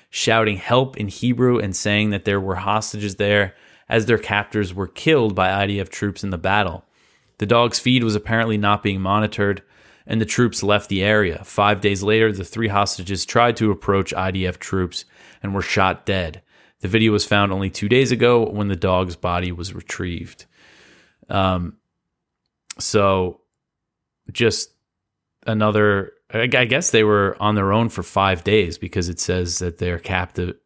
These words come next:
captors were killed, and when they tried to approach the I D F, they were shot dead.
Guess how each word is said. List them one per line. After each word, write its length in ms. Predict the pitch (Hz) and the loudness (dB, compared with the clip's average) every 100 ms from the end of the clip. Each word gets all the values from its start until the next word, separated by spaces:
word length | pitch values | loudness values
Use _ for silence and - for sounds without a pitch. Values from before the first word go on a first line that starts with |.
| _ | _
captors 500 | - 123 120 110 98 | -2 0 2 2 2
were 120 | 92 90 | -2 -6
killed, 580 | - 120 104 92 87 - _ - _ _ | 0 2 4 2 -4 -12 _ -20 _ _
and 480 | - 90 87 87 - _ | -8 -6 -4 -6 -10 _
when 440 | 101 98 92 92 | -12 -8 -6 -4
they 100 | 90 | -4
tried 380 | 87 - 95 95 | -4 0 0 2
to 240 | 101 98 90 - _ _ _ _ _ _ _ - | 2 2 0 -10 _ _ _ _ _ _ _ -4
approach 320 | - 104 - | 0 0 2
the 80 | 95 | 0
I 100 | 101 | 2
D 140 | 101 | 2
F, 160 | 113 - | 0 0
they 100 | 92 | -2
were 100 | 92 | -2
shot 360 | - 92 95 | 0 -2 0
dead. 240 | 104 95 | 0 -2